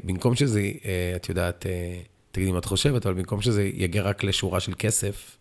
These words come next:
שיהיה הרבה ילדים, הרבה כסף, טה, טה, טה, זה משהו מעבר.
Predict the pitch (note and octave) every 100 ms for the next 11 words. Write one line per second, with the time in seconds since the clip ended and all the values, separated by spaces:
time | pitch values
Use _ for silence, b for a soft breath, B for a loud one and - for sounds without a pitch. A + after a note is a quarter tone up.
0 | _ _ _ _ _ _ _ b b b
1 | b b b - G#2+ - F2+ - D#2+ F2
2 | E2+ - D2+ - - C3+ A2 G#2 A2 G#2
3 | B2+ C3+ - b b b b b _ _
4 | - F#2+ A2 - A#2 G2 G2+ G#2 F2